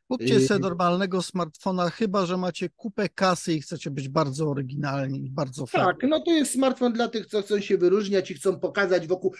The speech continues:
Speaker 2: „Ej, ja jestem eko, pa! Mam smartfon z plastiku, ale ekologiczny”. No, to na tej zasadzie. To
Speaker 1: Tak,
Speaker 2: tam
Speaker 1: to,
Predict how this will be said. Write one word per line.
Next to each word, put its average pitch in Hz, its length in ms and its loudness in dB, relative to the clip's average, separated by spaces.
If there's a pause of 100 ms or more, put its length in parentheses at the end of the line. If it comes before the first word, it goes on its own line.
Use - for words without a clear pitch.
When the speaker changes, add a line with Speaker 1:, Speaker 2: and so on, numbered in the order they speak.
(160)
Speaker 2:
„Ej, 190 340 6
ja 185 140 6
jestem 180 460 4
eko, 147 440 -4
pa! 185 220 0 (680)
Mam 190 180 -2
smartfon 196 500 -4
z - 80 -12
plastiku, 196 560 -2
ale 160 180 -4
ekologiczny”. 185 800 0 (560)
No, - 200 -20
to 147 120 -8
na 143 140 -6
tej 139 160 -2
zasadzie. - 440 -8 (1800)
To 294 60 8
Speaker 1:
Tak, - 140 8
Speaker 2:
tam 262 100 4
Speaker 1:
to, 202 180 4